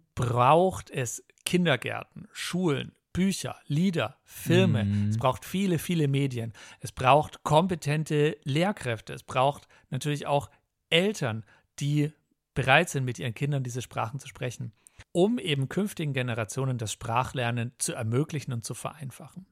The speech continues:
Speaker 1: Also alles, was es zum Erlernen einer Sprache braucht, ist genügend Exposition.
Speaker 2: Mhm.
Speaker 1: Passiert es irgendwo auf der Welt? Ja.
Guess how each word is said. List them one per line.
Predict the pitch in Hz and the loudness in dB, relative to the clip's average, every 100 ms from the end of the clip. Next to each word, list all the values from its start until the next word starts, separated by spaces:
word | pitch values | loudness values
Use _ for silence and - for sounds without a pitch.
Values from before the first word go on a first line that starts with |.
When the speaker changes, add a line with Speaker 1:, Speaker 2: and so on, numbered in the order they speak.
| _ _ - - - | _ _ -20 -20 -6
Speaker 1:
Also | - 127 | -2 0
alles, | 143 180 247 | 0 0 -2
was | 156 139 | -2 -2
es | 143 | -4
zum | 156 131 | -4 -2
Erlernen | 117 139 180 | -2 -2 -2
einer | 156 127 | -6 -8
Sprache | 123 - 120 131 123 | -8 -2 0 0 -2
braucht, | 107 110 127 180 - _ _ - | 0 2 2 0 -6 _ _ -4
ist | 147 - | -2 -2
genügend | 131 117 135 180 214 202 | -2 -2 0 0 -2 -4
Exposition. | - 143 - 139 123 - - 113 107 _ _ _ _ - | -6 -8 -6 -8 -6 -8 -6 -8 -10 _ _ _ _ -4
Speaker 2:
Mhm. | 113 123 - - | -2 -4 -6 0
Speaker 1:
Passiert | 139 - 233 | 2 2 0
es | - 320 | 0 0
irgendwo | 208 226 202 196 | 0 0 0 0
auf | 170 - | 0 -2
der | 127 | 0
Welt? | 123 151 247 - _ _ _ _ | 2 2 -2 -10 _ _ _ _
Ja. | - 110 123 226 - | -4 0 2 0 -4